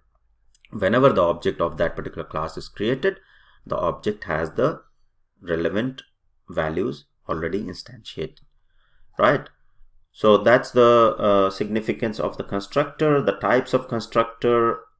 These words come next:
and how the constructors work and map in the Java. So these three are the parameterized one, and these, this is the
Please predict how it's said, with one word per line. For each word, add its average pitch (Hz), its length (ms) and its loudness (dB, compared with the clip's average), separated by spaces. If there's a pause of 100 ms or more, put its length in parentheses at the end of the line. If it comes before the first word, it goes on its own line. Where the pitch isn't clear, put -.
and 90 520 -2
how 98 460 2
the 98 140 -4
constructors - 840 -8
work 101 580 0
and 87 540 -8
map 87 460 -2 (260)
in 85 180 -8
the 165 240 -2 (360)
Java. 78 400 -2 (960)
So 85 380 0 (300)
these 101 380 -4 (220)
three 92 200 0
are 87 120 4
the 85 80 -4
parameterized 107 720 0
one, 160 280 -2
and 85 320 -8
these, 80 340 -10
this - 180 -10
is 82 160 -8
the 143 220 -4